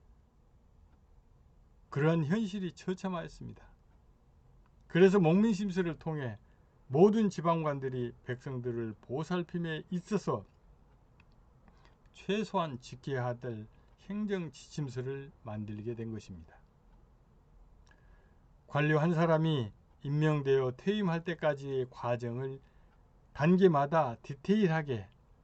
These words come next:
총 열두 편의 각 편의 육 개 조씩 칠십이 개 조로 구성되어 있습니다.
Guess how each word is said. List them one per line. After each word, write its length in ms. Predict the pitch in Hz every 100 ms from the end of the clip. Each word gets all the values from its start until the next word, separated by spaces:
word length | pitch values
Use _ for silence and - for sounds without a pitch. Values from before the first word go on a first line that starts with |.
| - - -
총 420 | - 226 220 185 -
열두 400 | 151 185 - 208
편의 440 | - 165 143 107 95 _ _ - _ _ - -
각 340 | 135 131 -
편의 440 | - 156 139 123 131
육 220 | 147 175 -
개 160 | 214
조씩 440 | 170 151 - 117 - _ _ - - - - _ _ _ _ _ - - _ _ _ _ _ _ _ _ - - - _ - _ _ _ -
칠십이 760 | 262 233 233 180 - 160 190
개 180 | 208 196
조로 360 | 156 151 165 156 -
구성되어 840 | 143 135 135 127 127 123 123 - - -
있습니다. 540 | 113 - 98 90 -